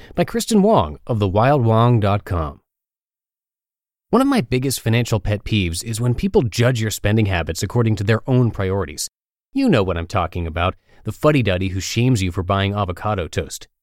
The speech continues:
the out-of-touch miser who never uses a smartphone and thinks you shouldn't either. Translation, you're spending money all wrong and should be doing it according to what works for me, not works for you.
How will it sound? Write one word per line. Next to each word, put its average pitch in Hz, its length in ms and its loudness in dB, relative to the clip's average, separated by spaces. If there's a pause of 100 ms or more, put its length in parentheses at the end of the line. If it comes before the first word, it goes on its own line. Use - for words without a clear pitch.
(220)
the 151 120 -4
out-of-touch 147 480 0
miser 107 500 0
who 101 120 0
never 113 220 0
uses 107 320 -2
a 95 40 -4
smartphone 101 640 -2
and 90 140 -4
thinks 110 180 -2
you 123 120 4
shouldn't 92 340 -2
either. - 280 -2 (580)
Translation, 165 640 2 (260)
you're 196 160 -8
spending 175 380 0
money 143 240 0
all 143 260 0
wrong 98 300 -4
and 95 100 -6
should 123 80 -2
be 120 100 0
doing 120 320 2
it 101 100 -2
according 123 320 0
to 151 60 0
what 160 160 -2
works 107 280 -6
for 185 120 -4
me, 196 400 0
not 160 240 0
works 110 220 -4
for - 140 -10
you. 113 300 -4